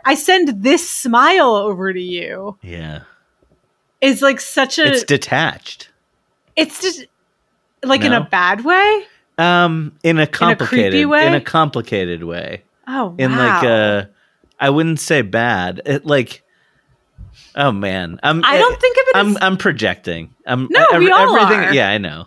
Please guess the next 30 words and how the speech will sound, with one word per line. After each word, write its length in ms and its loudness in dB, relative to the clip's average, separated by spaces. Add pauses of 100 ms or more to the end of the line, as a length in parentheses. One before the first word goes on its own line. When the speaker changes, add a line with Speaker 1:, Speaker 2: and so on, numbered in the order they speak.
(120)
Speaker 2:
but, 300 -6
like, 320 -2 (220)
I'm, 320 -4
I 100 2
really 420 -2
am. 180 -2 (480)
<laughs> 1200 -6 (400)
Speaker 1:
Just, 320 -10
what 180 -2
are 40 4
you 120 4
projecting? 1000 -4
Speaker 2:
Ju-, 280 -2
it's 220 2
just, 200 -2
like, 200 2
a 80 0
kind 300 -2
of, 120 -2
like, 440 -2 (280)
um, 560 0 (920)
unable 560 0
to, 540 0 (100)
like, 600 -4
uh, 340 -2 (220)
come 280 -4
to 120 -8
terms, 500 -6
w-, 240 -12
like, 380 -2